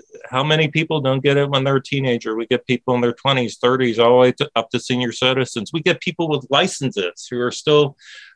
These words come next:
uh, unsure about themselves out there on the road. They have some anxiety, uh,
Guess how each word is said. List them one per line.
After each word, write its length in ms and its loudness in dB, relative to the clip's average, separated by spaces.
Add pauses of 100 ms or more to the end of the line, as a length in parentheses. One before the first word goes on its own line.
uh, 460 0 (160)
unsure 520 2
about 260 2
themselves 400 0
out 180 2
there 140 2
on 80 0
the 80 -2
road. 260 4
They 100 2
have 140 0
some 240 -6
anxiety, 920 0 (140)
uh, 400 0